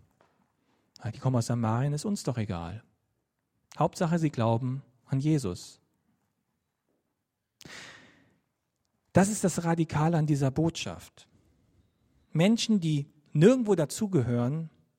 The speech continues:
haben plötzlich ein Zuhause. Und diese Frau legt den Grundstein dafür.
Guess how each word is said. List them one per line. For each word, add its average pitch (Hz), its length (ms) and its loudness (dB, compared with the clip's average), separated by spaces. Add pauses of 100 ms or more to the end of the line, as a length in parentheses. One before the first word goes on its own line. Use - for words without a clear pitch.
(260)
haben 139 160 -4
plötzlich 147 340 -4
ein 127 140 -4
Zuhause. 117 640 -6 (960)
Und 139 100 0
diese 175 160 4
Frau 190 380 4
legt 196 260 0
den 190 120 4
Grundstein 170 520 6
dafür. 107 480 -6